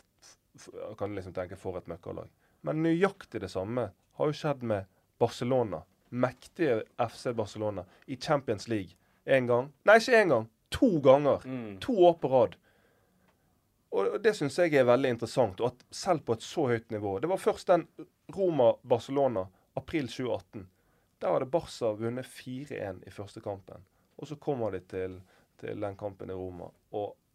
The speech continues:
Speaker 1: alt som kan gå galt, går galt. Og så tenker du at dette er sånn once in a lifetime som skjer med et så bra lag som Barca.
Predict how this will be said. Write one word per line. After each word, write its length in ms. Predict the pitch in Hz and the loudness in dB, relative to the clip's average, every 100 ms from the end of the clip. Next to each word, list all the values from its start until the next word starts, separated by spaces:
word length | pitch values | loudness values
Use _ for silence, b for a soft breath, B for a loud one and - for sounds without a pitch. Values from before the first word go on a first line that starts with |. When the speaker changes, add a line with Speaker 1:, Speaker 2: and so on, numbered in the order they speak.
| _ _ - | _ _ -2
Speaker 1:
alt 240 | 123 110 | -2 -2
som 100 | - | -10
kan 180 | 101 101 | -8 -8
gå 80 | 98 | -4
galt, 200 | 104 113 | -4 -4
går 140 | - 110 | -4 -2
galt. 380 | 113 175 226 - b b b b b | 0 0 -4 -20 b b b b b
Og 100 | 165 139 | -8 -4
så 60 | |
tenker 360 | 131 127 - 131 | 0 0 2 0
du 100 | 107 | 2
at 100 | 104 | 0
dette 180 | 101 - | -2 -2
er 80 | 113 | -4
sånn 140 | 110 107 | -2 0
once 220 | 104 98 | -2 -2
in 140 | 92 98 | -6 -4
a 60 | |
lifetime 420 | 98 - 95 78 | -6 -6 -10 -10
som 160 | 73 92 | -12 -16
skjer 240 | - 95 | -8 -6
med 140 | 82 80 | -6 -10
et 80 | - | -14
så 160 | - 87 | -12 -12
bra 160 | 82 82 | -8 -8
lag 160 | 80 82 | -8 -10
som 100 | 82 | -12
Barca. 360 | 85 - - | -14 -14 -18